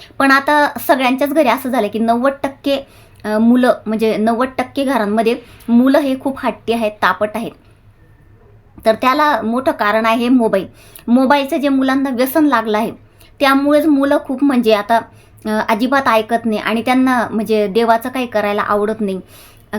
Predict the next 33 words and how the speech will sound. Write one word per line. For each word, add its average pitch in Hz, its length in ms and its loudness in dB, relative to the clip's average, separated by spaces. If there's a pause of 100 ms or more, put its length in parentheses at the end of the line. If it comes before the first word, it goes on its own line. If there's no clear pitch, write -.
किंवा 254 180 0
कंटाळा 247 420 0
करतात. 196 340 -6 (320)
पण 277 220 4
तुम्ही 339 260 4 (300)
चतुर्थीच्या 269 480 0
दिवशी 240 220 0
मी 220 140 0
तुम्हाला 254 300 2
सांगते, 196 360 -6 (1000)
मुलांना 254 460 2
नक्की 269 380 0
बसवा 262 280 2
गणपती 208 400 -4
बाप्पाच्या 220 440 -2
समोर. 190 280 -4 (500)
गणपती 247 340 2
बाप्पाला 247 400 0
तुम्ही 247 300 -2
तुमच्या 240 220 -2
मुलांना 190 400 -2 (480)
एकवीस 262 380 0
दुर्वा 254 300 0 (120)
अर्पण 220 340 0
करायला 208 340 0
द्या. 196 160 -2 (300)
म्हणजे 240 220 2
एकवीस 247 400 -2
दुर्वांची, 233 540 0
अ, 208 340 -2
एक 226 160 -6
बंच 233 340 0
येतो, 214 340 -6